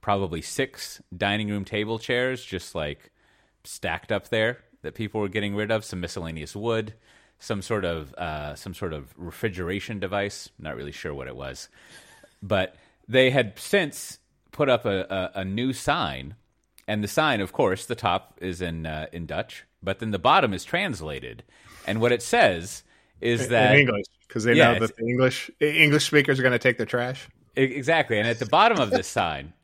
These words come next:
Speaker 1: and this is, this is a big, you know, we've covered the, the, the garbage cans here. At the end, uh, you know, there's always a cluster, not at the end of every street, but there'll be a
Speaker 2: Extensively.
Speaker 1: cluster.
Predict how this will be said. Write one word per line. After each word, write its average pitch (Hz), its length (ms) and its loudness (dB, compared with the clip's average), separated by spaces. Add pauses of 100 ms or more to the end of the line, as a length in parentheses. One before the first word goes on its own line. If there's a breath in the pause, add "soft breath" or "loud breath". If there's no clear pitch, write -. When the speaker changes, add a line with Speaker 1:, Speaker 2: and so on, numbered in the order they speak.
Speaker 1:
and 139 140 2
this 190 160 4
is, 175 220 2 (320 soft breath)
this 170 160 2
is 165 120 2
a 139 60 6
big, 135 380 6
you 139 60 4
know, 123 100 6
we've 113 240 2
covered 113 640 4
the, 95 440 -2
the, 90 280 -4
the 95 100 -6
garbage 117 420 4
cans 85 300 -6
here. 85 220 -2
At 87 100 -6
the 113 160 -2
end, 127 340 -2
uh, 92 300 0
you 104 120 -2
know, 78 180 -2 (440 loud breath)
there's 113 280 2
always 135 280 8
a 113 60 0
cluster, 117 400 0
not 95 140 0
at 82 80 -4
the 85 120 -6
end 85 120 -6
of 76 80 -8
every 78 220 -8
street, 69 300 -12
but 85 140 -10
there'll 107 140 -2
be 98 80 0
a 101 60 4
Speaker 2:
Extensively. 95 140 -6
Speaker 1:
cluster. 127 300 0